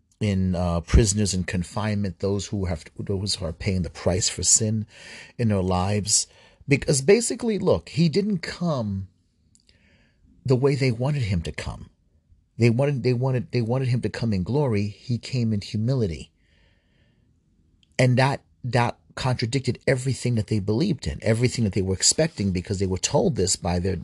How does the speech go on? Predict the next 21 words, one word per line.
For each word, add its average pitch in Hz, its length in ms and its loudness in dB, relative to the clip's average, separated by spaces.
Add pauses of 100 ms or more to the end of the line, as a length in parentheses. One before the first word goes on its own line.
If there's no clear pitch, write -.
(120)
li-, 113 200 2
religious 120 420 2
leaders. 90 560 -2 (1400)
All 170 120 8
right, 104 200 2
so 156 480 8 (840)
let's 131 220 2
go 123 220 8
to 127 200 2
responsorial 95 800 0
psalm. 90 480 0 (600)
Psalm 87 260 0
twenty-nine. 98 640 2 (540)
"The 101 100 2
Lord 113 260 4
will 117 100 2
bless 131 380 4
his - 180 -2
people 104 360 -2
with 98 200 -2
peace. - 560 -6